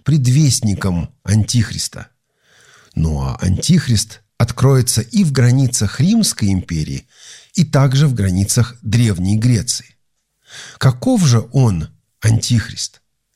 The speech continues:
С одной стороны, будет Антихрист политический. Это язычник, выросший в границах Римской империи. Но будет еще и религиозный Антихрист,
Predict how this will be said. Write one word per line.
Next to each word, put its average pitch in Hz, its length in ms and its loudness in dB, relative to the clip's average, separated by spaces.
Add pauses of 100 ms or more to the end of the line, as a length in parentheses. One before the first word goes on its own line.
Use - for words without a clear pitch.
(460)
С - 80 -4
одной 170 220 4
стороны, 147 400 2
будет 151 320 -2 (160)
Антихрист 131 640 -2 (100)
политический. 160 920 -2 (420)
Это 226 420 0 (100)
язычник, 127 1040 0 (120)
выросший 143 580 0
в 92 60 -2
границах 110 600 -2 (120)
Римской 131 500 0
империи. 120 500 -2 (840)
Но 104 140 2
будет 220 320 2
еще 117 340 0
и 196 220 2 (120)
религиозный 147 960 2
Антихрист, - 720 -2